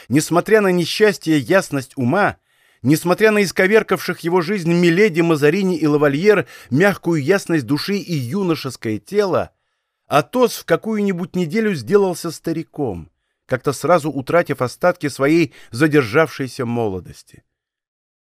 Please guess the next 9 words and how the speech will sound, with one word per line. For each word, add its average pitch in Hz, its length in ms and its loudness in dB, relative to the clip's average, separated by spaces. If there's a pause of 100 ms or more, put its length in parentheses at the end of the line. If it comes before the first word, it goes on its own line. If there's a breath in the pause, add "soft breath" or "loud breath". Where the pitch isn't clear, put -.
(160)
Все - 200 0
еще 185 320 0
красивый, 165 580 -2
но 139 160 0
сгорбившийся, 123 1040 -4 (340 soft breath)
благородный, 170 720 4
но 156 120 2
вечно 160 380 -2
печальный, 156 800 0